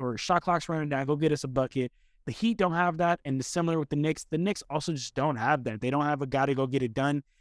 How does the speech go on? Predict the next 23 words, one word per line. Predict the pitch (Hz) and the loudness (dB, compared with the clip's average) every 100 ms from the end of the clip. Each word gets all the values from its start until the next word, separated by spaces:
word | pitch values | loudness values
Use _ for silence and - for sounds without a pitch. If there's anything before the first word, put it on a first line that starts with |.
| _ - | _ -2
And, | 139 127 123 123 | 2 4 2 2
you | 131 | 2
know, | 143 | 2
I, | 123 131 - | 2 0 0
I | 131 | -2
kinda | 160 143 | -2 0
think | 151 135 | -2 0
back | 139 - | 0 0
to | 139 | -2
you | 151 147 | 2 0
were | |
talking | 139 139 135 139 | 2 0 0 2
about, | 135 131 131 _ _ _ - | 2 2 0 _ _ _ 0
um, | 123 110 110 - | 2 2 -2 -2
if | 160 | -2
the | 156 | 0
Knicks | 151 151 - | 0 0 0
had | 143 143 | -2 -2
to | 147 | -6
play | - 156 147 | -2 0 2
the, | 131 139 135 139 | 2 2 2 -2
the | 143 | -6
Cle-, | - | -4